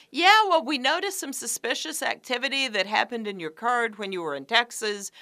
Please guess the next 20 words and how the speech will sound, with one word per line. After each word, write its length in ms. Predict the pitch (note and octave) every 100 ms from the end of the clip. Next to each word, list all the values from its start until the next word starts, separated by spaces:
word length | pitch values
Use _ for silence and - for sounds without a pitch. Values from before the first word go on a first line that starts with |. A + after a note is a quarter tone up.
| - -
Well, 160 | A#3+ C4
come 280 | B3+ F4+ G#4
to 120 | G4
find 340 | - C#4 A#3
out 400 | G3+ E3+ D#3 - - _ _ -
that 300 | F#3+ A3+ -
somehow 540 | - G3+ B3+ G#3+ A3
my 180 | F#3+ G3+
credit 340 | G#3+ E3+ F#3
card 360 | F#3+ F3+ F3 E3+
had 420 | - A#3+ D#4 F#4+ A3
been 240 | F3+ D3
compromised, 1040 | - C#3 G#2+ - A2+ G#2+ G2 B2+ G#3+ - _ - - -
but 140 | A#3+ C#4
my 100 | C#4+
credit 380 | D4 E4 F4 -
card 320 | C#4 B3+ A3
company 520 | C#4+ G4 G4 D4 C#4
chose 640 | A#3 C4 A#3+ B3 A#3 -
to 480 | - G#3+ F3+ D#3+ G3+